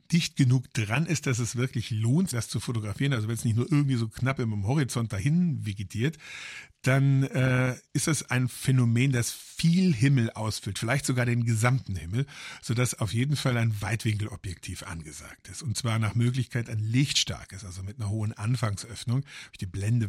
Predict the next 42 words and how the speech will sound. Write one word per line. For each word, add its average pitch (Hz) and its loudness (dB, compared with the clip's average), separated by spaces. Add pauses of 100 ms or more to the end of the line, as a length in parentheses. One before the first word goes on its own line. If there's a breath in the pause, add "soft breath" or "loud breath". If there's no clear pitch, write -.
(160)
weit 107 -4
aufmachen 104 -6
kann. 113 -6 (420 loud breath)
Also 107 0 (160)
mal 110 0
mindestens 123 2
zwei 104 -4
Komma 98 -6
acht, 127 -4
wenn 117 0
ich 95 -2
was 104 -4
hab, 123 -2
was 107 -2
da 104 -8
drunter 117 0
ist, 120 -6
um 98 -8
zwei - -12
Komma 98 -8
null, 123 0
eins 117 -6
Komma 101 -6
acht, 101 -10
irgendwie 104 -6
sowas 95 -10
in 101 -14
der 95 -12
Richtung, 110 -8 (500 loud breath)
äh, 123 -2
ist 123 0
es 135 0
natürlich 117 2
noch 120 0
mal 131 0
um 117 -2
eine 113 0
Klasse - -6
besser. 104 -4 (260 loud breath)
Es - -8 (140)
darf 123 -2
sogar 123 0